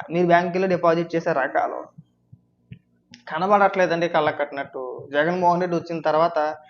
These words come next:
ఎన్ని కొత్త కంపెనీలు పుట్టుకొచ్చినాయో కళ్ళకు కట్టినట్టు కనబడుతుంది. ఇక్కడికి వచ్చి ఎవడొస్తాడో రండి, ఎవడొస్తాడో నీతో వాదించడానికి.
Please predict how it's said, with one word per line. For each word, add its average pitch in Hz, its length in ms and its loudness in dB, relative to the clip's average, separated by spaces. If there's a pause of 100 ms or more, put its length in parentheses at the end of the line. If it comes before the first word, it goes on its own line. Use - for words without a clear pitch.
(220)
ఎన్ని 165 240 0
కొత్త 160 260 0
కంపెనీలు 170 480 -2
పుట్టుకొచ్చినాయో 156 800 -4
కళ్ళకు 160 380 0
కట్టినట్టు 160 380 -6
కనబడుతుంది. 139 680 -10 (920)
ఇక్కడికి 165 220 0
వచ్చి 175 180 -2
ఎవడొస్తాడో 165 580 2
రండి, 160 240 -2
ఎవడొస్తాడో 151 480 -2
నీతో 143 240 -8
వాదించడానికి. 135 800 -8